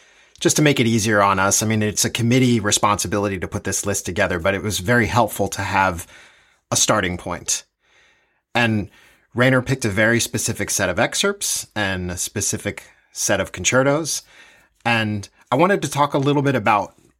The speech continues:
why we were all good with those and what we were looking for in some of those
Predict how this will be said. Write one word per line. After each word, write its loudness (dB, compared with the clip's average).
why 2
we 0
were 2
all 2
good -2
with -2
those 2
and 0
what 2
we 0
were 0
looking 0
for 2
in 2
some 0
of -2
those -2